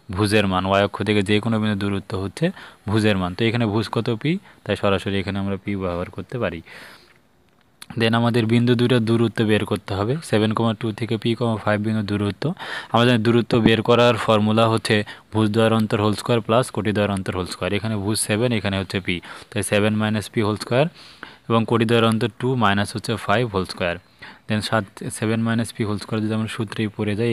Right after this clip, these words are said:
এ মাইনাস বি হোল স্কয়ার ফর্মুলা, আমরা সেটা এখানে লিখেছি এ স্কয়ার প্লাস টু এ বি প্লাস বি স্কয়ার। Then এখানে আই মাইনাস হচ্ছে থ্রি হয়, তার বর্গ হচ্ছে নাইন। এখানে ক্যালকুলেশন করে আমাদের এই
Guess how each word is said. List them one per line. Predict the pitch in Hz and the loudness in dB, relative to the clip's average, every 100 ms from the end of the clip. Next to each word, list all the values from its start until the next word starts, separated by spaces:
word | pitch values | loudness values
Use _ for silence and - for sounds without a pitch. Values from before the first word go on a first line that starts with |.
| 110 | 2
এ | |
মাইনাস | 104 104 | 2 0
বি | 104 | 0
হোল | 98 98 | 0 -2
স্কয়ার | - 104 101 | -2 -2 0
ফর্মুলা, | 104 101 107 156 196 - - - - - - | -2 -2 0 -2 -2 -12 -12 -12 -14 -12 -2
আমরা | 113 | 0
সেটা | 113 110 107 | 2 2 2
এখানে | 104 107 | 2 0
লিখেছি | 101 101 104 - 131 | 0 0 -2 -2 -4
এ | |
স্কয়ার | 98 - 101 | -4 -2 -2
প্লাস | 95 98 - | 0 -4 -4
টু | 98 | -4
এ | 95 | -4
বি | 92 | -4
প্লাস | 98 92 92 | -4 -4 -4
বি | |
স্কয়ার। | 95 - 143 185 - - - - - - | -6 -2 -2 -2 -8 -18 -20 -20 -14 -2
Then | 107 | 0
এখানে | 104 107 107 107 | 2 0 -2 -2
আই | 127 107 98 | -2 0 0
মাইনাস | 98 98 98 101 | 0 0 0 -4
হচ্ছে | 95 92 | -10 -10
থ্রি | 104 104 107 | -8 -4 -4
হয়, | 113 | -2
তার | 104 95 | -2 -2
বর্গ | 92 95 92 | -2 -4 -4
হচ্ছে | 92 87 135 | -8 -8 -6
নাইন। | 110 85 82 - - - - - | -4 -6 -10 -18 -20 -20 -20 -8
এখানে | 107 110 | -4 -2
ক্যালকুলেশন | 107 101 104 104 120 110 | -2 -2 -4 -6 -6 -4
করে | 120 131 | -2 -2
আমাদের | 104 98 | -2 -2
এই | 95 | 0